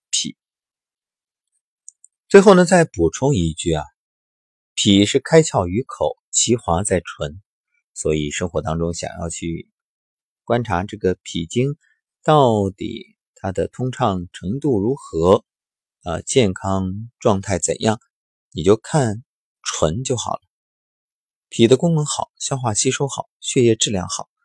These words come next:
嘴唇就是红润的。这也是为什么生活当中大家，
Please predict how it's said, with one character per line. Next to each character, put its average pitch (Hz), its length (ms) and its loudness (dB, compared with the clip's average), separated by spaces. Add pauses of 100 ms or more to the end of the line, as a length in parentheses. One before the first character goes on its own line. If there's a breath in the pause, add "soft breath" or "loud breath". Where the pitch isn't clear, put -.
(180)
嘴 85 220 2
唇 87 240 -6
就 95 120 -2
是 - 100 -6
红 90 260 -6
润 127 200 -4
的。 - 140 -20 (460)
这 - 120 0
也 87 80 2
是 - 100 -4
为 98 140 4
什 85 120 -8
么 85 100 -8
生 92 160 -8
活 92 100 -8
当 90 160 -4
中 90 80 -6
大 85 140 -6
家， 95 200 -6